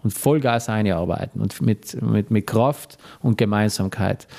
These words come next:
Und nicht, äh, Aggression und, und Arroganz und was weiß ich nie was. Und in den Leuten, äh, sagen, die meinen, sie können ihren Elfenbeinturm allein weiterwursteln und, äh, denken, was für Südtirol am besten ist,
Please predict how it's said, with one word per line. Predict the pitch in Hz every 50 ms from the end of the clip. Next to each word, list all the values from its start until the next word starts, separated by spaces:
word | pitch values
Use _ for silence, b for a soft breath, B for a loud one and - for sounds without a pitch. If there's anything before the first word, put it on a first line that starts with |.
| B B B B -
Und | - 117
nicht, | 123 147 147 - - -
äh, | - - 110 107 107 104 - - - -
Aggression | 71 101 95 - 101 90 - - 110 110 117 139 170 202 214
und, | 151 117 104 98 92 - -
und | - 110 104 95 90 - - -
Arroganz | 95 98 98 92 87 98 101 117 143 165 - - -
und | - 110 101 95 101
was | 104 95 98
weiß | 95 92 92 - -
ich | 95
nie | 101 117 135
was. | 151 165 180 180 - B B B B B B B B B B B B B B
Und | - 127 123 127 123 120 104 -
in | - 110 107
den | 110 117 135 143
Leuten, | 131 113 113 120 131 135 - -
äh, | 117 110 107 101
sagen, | - - 113 110 120 123 120 110
die | 110 104
meinen, | 101 104 113 120 113
sie | 110 - 117
können | - 120 117 113 107
ihren | 107 107 107 101 95
Elfenbeinturm | - 101 117 120 - 117 - 101 104 104 98 - 117 113 110 101
allein | 95 92 98 107 110 101
weiterwursteln | 92 98 120 - - 104 104 104 107 110 - - 127 123 120
und, | 113 110 107 104 101 - -
äh, | 107 107 107 107 104 98
denken, | 95 101 98 107 117 - - 117 110 101
was | 107 104 -
für | - -
Südtirol | 101 - 123 120 - 110 104 95
am | 92 90
besten | - 120 131 - - -
ist, | 101 101 123 - - B